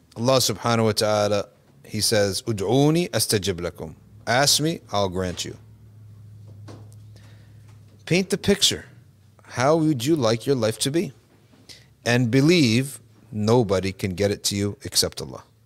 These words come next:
And then go about obeying Him and doing worship and striving for your goals with dua and with hard work. Wallahu alam, but that's what I think. You can get unstuck in life.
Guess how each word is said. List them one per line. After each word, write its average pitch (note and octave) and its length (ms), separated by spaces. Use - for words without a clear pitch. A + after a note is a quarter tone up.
And G#2 140
then G2 140
go A2+ 180
about G2 400
obeying G2+ 380
Him E2+ 200
and F#2+ 180
doing F#2+ 240
worship E2+ 420
and F#2 140
striving G2+ 480
for F2+ 160
your E2+ 100
goals E2 520
with F#2 260
dua G2 380
and F#2+ 100
with F2+ 140
hard F2+ 180
work. C#2 360
Wallahu F#2+ 280
alam, F2 140
but E2 140
that's - 500
what F2 160
I G2 100
think. E2 380
You F2 120
can F2+ 100
get E2+ 220
unstuck F#2+ 520
in E2+ 120
life. - 320